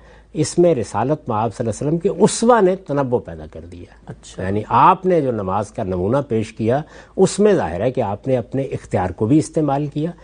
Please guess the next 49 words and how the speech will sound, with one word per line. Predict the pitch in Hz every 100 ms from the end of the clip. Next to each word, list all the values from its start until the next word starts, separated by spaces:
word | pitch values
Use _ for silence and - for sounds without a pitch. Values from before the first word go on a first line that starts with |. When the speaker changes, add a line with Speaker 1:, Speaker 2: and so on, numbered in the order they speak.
| - -
Speaker 1:
جو | 131
اختیار | 165 - - 131 170
آپ | 151 139
نے | 175
دوسروں | 120 101 - 185
کو | 214 214
دیا | 110 131 165
ہے | 92 131 - - _ 143
اس | -
کو | -
خود | - 190
بھی | 208 254
تو | 202
استعمال | - 165 127 131 127
فرمائیں | 123 107 127 185
گے، | 127 127 - -
تو | - -
اس | 196 -
کے | - 196
نتیجے | 135 98 - 127 123 147
میں | 113 175 220 226 - 139
یہ | 135 -
تنوع | 113 120 123 123
پیدا | 90 85 95
ہوا | 85 95
ہے۔ | 175
اور | 233
اس | 147 -
میں | 165
جو | 147 95 151
شخص | 165 - 208 208 196
بھی | 151 - - - -
کسی | - - 120
روایت | 95 101 160 196
کی | - 175
بنیاد | 123 110 117 -
پر | 123
حضور | 95 87 135 240 240
کے | 233 180
کسی | 151 160
عمل | 120 127
کو | 110
اختیار | 110 - 107 101
کر | 101 110
رہا | 113 151 156 131
ہے | 170 - - _
وہ | 120 139
اصل | - 151
میں | 196